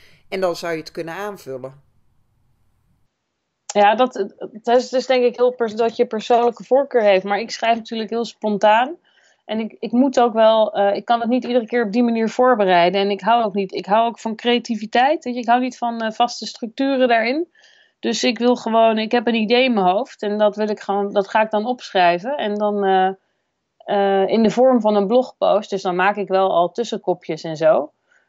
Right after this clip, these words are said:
Speaker 2: En dan, eh, als ik het, dan ga ik het heel, dan ga ik het een aantal keer teruglezen. En dan denk ik, "Oh nee, weet je, dit is niet duidelijk." Of dit zou er nog bij moeten. Of er kan nog wel een linkje of wat dan ook.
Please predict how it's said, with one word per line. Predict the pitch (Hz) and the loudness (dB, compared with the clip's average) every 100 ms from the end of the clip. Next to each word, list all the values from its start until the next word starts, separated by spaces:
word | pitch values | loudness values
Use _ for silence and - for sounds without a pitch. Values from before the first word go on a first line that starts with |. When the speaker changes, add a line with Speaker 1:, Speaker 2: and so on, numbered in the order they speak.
| _ | _
Speaker 2:
En | 208 208 | -2 2
dan, | 202 190 190 | 2 2 2
eh, | 185 180 170 - _ | 2 2 0 -4 _
als | - 202 | -12 -10
ik | 214 | -6
het, | 190 | -4
dan | 196 | -2
ga | 180 | -2
ik | 196 | 0
het | 190 | -2
heel, | 190 202 208 | 0 0 2
dan | 196 | 0
ga | 208 | -2
ik | 196 | -2
het | 190 | -2
een | |
aantal | - 202 196 | -2 -2 0
keer | 202 190 | -2 -2
teruglezen. | 247 247 214 196 190 190 | -4 -4 2 4 4 2
En | 180 | -2
dan | 175 | -2
denk | 175 | -4
ik, | 170 - | -4 -4
"Oh | 180 | -2
nee, | 175 147 | -2 -4
weet | 147 147 | -10 -8
je, | 160 | -8
dit | 170 | -8
is | - | -2
niet | 175 160 | -2 2
duidelijk." | 160 165 180 | 4 4 0
Of | 151 | -4
dit | - 170 | -4 0
zou | 180 175 | 2 2
er | |
nog | 175 | 2
bij | 160 160 160 | 0 2 4
moeten. | 165 175 180 - | 2 -2 -4 -8
Of | - - | -10 0
er | 185 196 | 2 2
kan | 196 | 2
nog | 196 | 0
wel | 196 202 | 2 4
een | 196 | 4
linkje | 180 180 185 - 190 | 4 2 -2 -6 -8
of | 170 | -8
wat | 170 165 | -12 -12
dan | 170 | -12
ook. | 165 185 | -12 -14